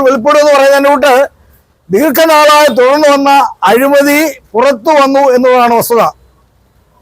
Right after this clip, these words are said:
അതുകൊണ്ട് അല്പം അച്യുതാനന്ദന്റെ ഭാഷയിൽ പറഞ്ഞാൽ അല്പം ഉളുപ്പുണ്ടെങ്കിൽ ഈ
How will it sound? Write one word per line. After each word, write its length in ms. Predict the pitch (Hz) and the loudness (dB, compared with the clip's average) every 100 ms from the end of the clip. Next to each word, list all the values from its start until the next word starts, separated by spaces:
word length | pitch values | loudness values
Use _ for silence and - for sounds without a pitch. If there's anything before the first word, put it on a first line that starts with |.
| 175 | -2
അതുകൊണ്ട് 360 | 247 294 311 247 262 - - _ _ _ 180 | 0 2 2 2 0 -4 -14 _ _ _ -2
അല്പം 360 | 247 226 302 302 233 | 0 0 -2 -2 -4
അച്യുതാനന്ദന്റെ 640 | - 262 277 285 302 311 277 | -4 0 0 0 0 0 0
ഭാഷയിൽ 300 | 277 277 294 | 2 2 0
പറഞ്ഞാൽ 300 | 277 285 294 269 - 226 | 0 0 0 -2 -2 -4
അല്പം 320 | 247 - 294 262 262 | -4 -4 -4 -4 -2
ഉളുപ്പുണ്ടെങ്കിൽ 680 | 330 320 370 330 302 285 180 - _ _ _ _ _ _ _ | -2 -2 -4 0 0 0 -2 -6 _ _ _ _ _ _ _
ഈ 120 | - | -6